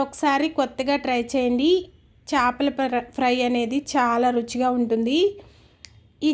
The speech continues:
చేపల ఫ్రై కోసం నేను కేజీ చేపలు తీసుకున్నానండి. తోక, తల ముక్కలు తీసేసి ఇలా నడుము ముక్కలతో అయితే ఈ ఫ్రై చేస్తున్నాను.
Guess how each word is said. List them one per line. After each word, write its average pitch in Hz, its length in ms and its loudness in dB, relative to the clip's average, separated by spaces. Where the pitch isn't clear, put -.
చేపల 277 400 2
ఫ్రై 277 120 0
కోసం 262 280 -2
నేను 240 220 0
కేజీ 262 300 2
చేపలు 240 420 0
తీసుకున్నానండి. 220 800 0
తోక, 269 320 4
తల 247 240 4
ముక్కలు 254 420 -2
తీసేసి 240 520 0
ఇలా 247 180 2
నడుము 240 340 2
ముక్కలతో 240 420 0
అయితే 226 220 -2
ఈ 247 120 -6
ఫ్రై 214 160 0
చేస్తున్నాను. 214 600 -2